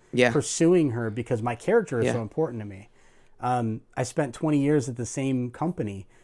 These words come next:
Speaker 2: um, pushing through the difficult times because my character is so important to me.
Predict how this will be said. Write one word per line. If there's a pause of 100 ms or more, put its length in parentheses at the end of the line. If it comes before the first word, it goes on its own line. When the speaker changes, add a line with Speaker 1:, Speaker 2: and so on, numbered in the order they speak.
(240)
Speaker 2:
um, (380)
pushing
through
the
difficult
times
because
my
character
is
so
important
to
me.